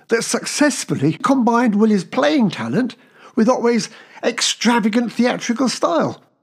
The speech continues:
If John could not win the audience with the wild bit, Willie could do it with his bluegrass fiddle playing. This combination worked well at times. Willie seemed to be the one person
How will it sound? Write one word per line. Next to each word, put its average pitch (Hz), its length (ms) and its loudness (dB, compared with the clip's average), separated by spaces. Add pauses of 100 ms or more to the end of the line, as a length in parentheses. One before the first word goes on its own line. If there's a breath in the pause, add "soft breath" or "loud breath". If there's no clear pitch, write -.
(1040)
If - 160 2
John 185 220 2
could 156 120 0
not 170 160 2
win 165 140 2
the 165 140 4
audience 156 340 0
with 143 140 -2
the 131 60 -6
wild 147 440 0
bit, 240 300 -2 (500 soft breath)
Willie 214 300 2
could - 340 0
do 302 180 2
it 190 80 0
with 247 160 4
his 285 140 2
bluegrass 240 580 2
fiddle 339 280 -4
playing. 139 420 -4 (1160 soft breath)
This 302 220 0
combination 175 640 2
worked 226 240 0
well 269 180 2
at 170 120 -4
times. 165 480 -4 (520 loud breath)
Willie 285 280 4
seemed 214 240 2
to - 40 -4
be 170 140 0
the 175 140 2
one 233 400 2
person 220 680 -2